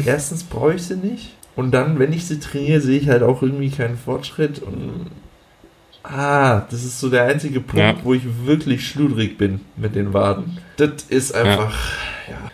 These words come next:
Speaker 2: Maxi, vielleicht eine Frage für dich, weil die kann ich, glaub ich, so nicht beantworten. Metroflex, Oxygen Gym oder das Gym?
Speaker 1: Boah, ich war
Speaker 2: Ich war halt im Metroflex noch nicht und im Oxygen auch nicht.
Speaker 1: Ich auch nicht. Ist Oxy-,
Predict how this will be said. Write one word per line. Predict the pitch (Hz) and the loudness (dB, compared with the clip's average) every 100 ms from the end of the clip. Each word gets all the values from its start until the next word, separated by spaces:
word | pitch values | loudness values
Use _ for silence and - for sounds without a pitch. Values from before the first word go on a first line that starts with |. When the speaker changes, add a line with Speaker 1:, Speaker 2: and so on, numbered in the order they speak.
| - | 0
Speaker 2:
Maxi, | 127 - 123 | 0 2 0
vielleicht | 127 131 - | 2 0 0
eine | 131 | 0
Frage | 135 135 135 | 2 2 2
für | - 117 | 0 2
dich, | 131 156 - - - | 2 2 -2 -8 -14
weil | - 113 | -4 -2
die | 113 | 0
kann | 110 127 | 0 0
ich, | 127 - | 0 2
glaub | 113 113 | 2 2
ich, | - | 0
so | 117 110 | 0 0
nicht | 110 - | 0 -4
beantworten. | - 110 113 107 110 117 123 _ _ - | -4 -2 0 0 0 -2 -8 _ _ -4
Metroflex, | 110 135 - 147 151 147 151 - - _ _ _ - | 0 0 -4 -6 0 0 0 -10 -14 _ _ _ -4
Oxygen | - - 135 - 131 131 | -2 -2 -2 2 0 2
Gym | 123 139 143 143 - - | 2 2 0 -4 -12 -2
oder | 110 110 104 | 2 2 2
das | 104 107 - | 2 0 -4
Gym? | 104 90 104 - _ _ _ _ _ _ | -4 -4 -8 -16 _ _ _ _ _ _
Speaker 1:
Boah, | - 98 | -10 -10
ich | - | -10
war | 95 95 95 95 95 _ - | -10 -8 -8 -10 -14 _ -8
Speaker 2:
Ich | - 110 | -4 2
war | 113 | 4
halt | 120 107 | 4 2
im | 107 | 2
Metroflex | 110 110 117 107 110 - | 2 0 -4 0 -2 0
noch | 117 | 0
nicht | 113 123 | 2 2
und | - 110 | 2 2
im | 107 | 2
Oxygen | 110 104 113 107 107 101 | 0 0 -2 2 2 2
auch | 98 | 4
nicht. | 101 98 - - | 4 2 -2 -6
Speaker 1:
Ich | - | -4
auch | 104 | -2
nicht. | 98 - | -4 -4
Ist | - - | -8 -10
Oxy-, | - - | -14 -10